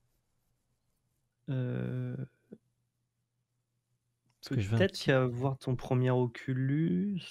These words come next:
Speaker 2: Ah, je
Speaker 1: Non,
Speaker 2: crois que
Speaker 1: quoi
Speaker 2: je,
Speaker 1: que je pense
Speaker 2: je
Speaker 1: Interférence,
Speaker 2: veux.
Speaker 1: c'est mieux.
Speaker 2: En fait, ça fait que mes prochains spells de discard, genre si je top deck, euh,
Speaker 1: Ouais, mais t'as que trois spells de discard, donc ça fonctionne pas trop comme plan. Je préfère Interférence, je pense.
Speaker 2: J'en ai cinq.
Speaker 1: T'en as
Speaker 2: Interférence,
Speaker 1: cinq,
Speaker 2: c'est
Speaker 1: c'est
Speaker 2: mieux.
Speaker 1: quoi les, c'est quoi les deux autres ?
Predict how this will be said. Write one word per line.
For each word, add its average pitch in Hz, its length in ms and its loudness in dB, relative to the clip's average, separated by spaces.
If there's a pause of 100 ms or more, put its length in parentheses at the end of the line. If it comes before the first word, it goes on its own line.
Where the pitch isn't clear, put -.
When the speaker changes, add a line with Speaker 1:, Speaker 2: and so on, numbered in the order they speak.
(100)
Speaker 2:
Ah, 202 80 2
je 107 60 6
Speaker 1:
Non, 113 60 6
Speaker 2:
crois 127 100 10
que 123 40 6
Speaker 1:
quoi 120 100 8
Speaker 2:
je, 113 40 6
Speaker 1:
que - 60 -4
je - 40 -8
pense 139 180 4
Speaker 2:
je 131 40 6
Speaker 1:
Interférence, 107 300 10
Speaker 2:
veux. 139 160 12
Speaker 1:
c'est 101 120 -2
mieux. 95 180 -6 (160)
Speaker 2:
En 120 100 10
fait, 135 180 8
ça 101 560 10
fait - 160 4
que - 140 4
mes 98 260 10
prochains - 480 4
spells 107 200 6
de 104 60 10
discard, 120 580 6
genre 101 140 8
si - 140 2
je - 60 -6
top 104 140 4
deck, 98 280 6
euh, 101 200 2 (500)
Speaker 1:
Ouais, 123 80 10
mais 117 120 10
t'as 113 160 10
que 120 100 8
trois 113 240 6
spells 113 220 6
de 104 80 2
discard, 98 380 -2
donc 101 260 -6
ça 104 120 -2
fonctionne 98 420 -4
pas 101 140 0
trop 107 220 -2
comme 98 220 -2
plan. 101 280 -10
Je - 120 -16
préfère 113 320 4
Interférence, 101 560 0
je - 40 -18
pense. - 140 -10
Speaker 2:
J'en 104 160 0
ai 95 100 0
cinq. - 680 -8 (1600)
Speaker 1:
T'en 110 160 8
as 104 40 12
Speaker 2:
Interférence, - 20 10
Speaker 1:
cinq, 107 180 10
Speaker 2:
c'est 185 60 8
Speaker 1:
c'est 104 80 10
Speaker 2:
mieux. - 60 10
Speaker 1:
quoi 135 140 6
les, 139 160 6
c'est - 160 -4
quoi 143 120 6
les 139 100 8
deux 123 180 6
autres ? - 240 2